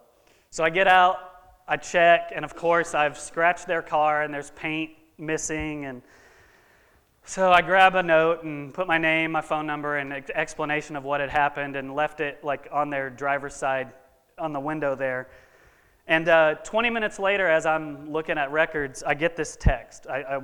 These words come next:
I looked it up just to be sure. "Thank you for leaving the note on my car. It doesn't look major, so don't worry about it." I was like, "Oh my gosh."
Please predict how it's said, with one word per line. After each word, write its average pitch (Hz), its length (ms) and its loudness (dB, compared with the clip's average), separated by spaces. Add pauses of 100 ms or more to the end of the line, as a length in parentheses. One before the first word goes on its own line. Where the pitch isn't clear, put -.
(140)
I 143 60 -2
looked 160 240 -4
it 143 80 -4
up 123 180 -4
just 135 160 -16
to 143 80 -20
be 143 80 -12
sure. 123 300 -10 (840)
"Thank 233 220 0
you 247 80 -2
for 214 140 0
leaving 196 480 0
the 170 100 -2
note 156 520 0 (1040)
on 160 160 2
my 160 140 2
car. 135 540 0
It 160 120 -10
doesn't 185 320 0
look 180 200 0
major, 151 340 -2
so 143 160 -12
don't 135 160 -6
worry 127 260 -8
about 104 220 -18
it." 110 100 -20 (1200)
I 131 120 -8
was 147 120 -14
like, 135 260 -2 (220)
"Oh 143 320 -8 (140)
my 127 220 -6
gosh." 120 480 -12